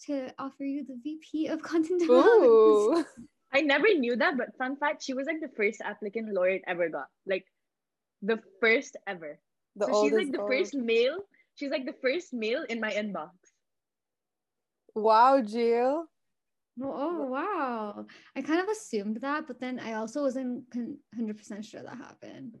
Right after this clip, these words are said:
Speaker 3: Oh, no, that one hundred percent did.
Speaker 2: So Jill's a day one, basically.
Speaker 3: Yeah, real O G.
Speaker 2: A real O G. So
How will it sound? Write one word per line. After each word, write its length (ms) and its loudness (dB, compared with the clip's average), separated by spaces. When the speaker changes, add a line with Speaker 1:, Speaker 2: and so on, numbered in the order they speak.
Speaker 3:
Oh, 120 0
no, 160 -4
that 160 -2
one 120 -8
hundred 240 -10
percent 320 -12
did. 180 -12
Speaker 2:
So 160 -4
Jill's 360 0
a 60 0
day 240 -4
one, 320 -14
basically. 560 -18
Speaker 3:
Yeah, 220 0
real 360 2
O 120 2
G. 180 -8
Speaker 2:
A 60 -12
real 220 -4
O 140 -6
G. 280 -14
So 540 4